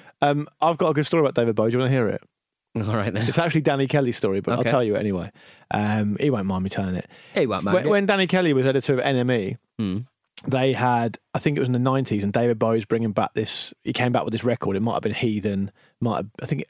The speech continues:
Speaker 1: might have been Outside, one of those nineties records anyway,
Speaker 2: Yeah.
Speaker 1: where he'd been away for a bit and come
Speaker 2: Did it have
Speaker 1: back.
Speaker 2: Thursday's Child on it? Have you told this
Speaker 1: Possibly.
Speaker 2: story on the podcast before?
Speaker 1: Don't think so, no.
Speaker 2: Okay.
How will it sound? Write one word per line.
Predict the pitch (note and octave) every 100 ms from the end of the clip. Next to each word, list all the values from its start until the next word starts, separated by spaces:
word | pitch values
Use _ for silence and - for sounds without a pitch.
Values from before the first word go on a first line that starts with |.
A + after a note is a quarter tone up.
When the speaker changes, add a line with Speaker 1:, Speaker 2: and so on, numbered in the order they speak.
| -
Speaker 1:
might | C3+
have | B2+
been |
Outside, | - G#2 - A#2 F#2 G2+
one | C3 D#3
of |
those | C3+
nineties | C3+ B2 A#2 A#2+ G#2+
records | F#2+ G#2+
anyway, | G2+ G#2
Speaker 2:
Yeah. | F2+
Speaker 1:
where | F#2
he'd | G#2+
been | G#2+
away | G#2+ G2+ G2+
for | G2
a |
bit | G2+
and | G2+
come | - A#2
Speaker 2:
Did |
it |
have | A2+
Speaker 1:
back. | -
Speaker 2:
Thursday's | B2+ A#2 G#2+ A2+
Child | G#2+ - B2+ A#2+ G2+
on | F2+
it? | A2+
Have | E3+
you | A#3+
told | - E3+
this | G3+
Speaker 1:
Possibly. | -
Speaker 2:
story | G3 F#3+
on |
the | F3+
podcast | F#3 - E3+ -
before? | D#3+ - D3
Speaker 1:
Don't | D3
think | C#3 -
so, | F#2
no. | A2
Speaker 2:
Okay. | G#2 - -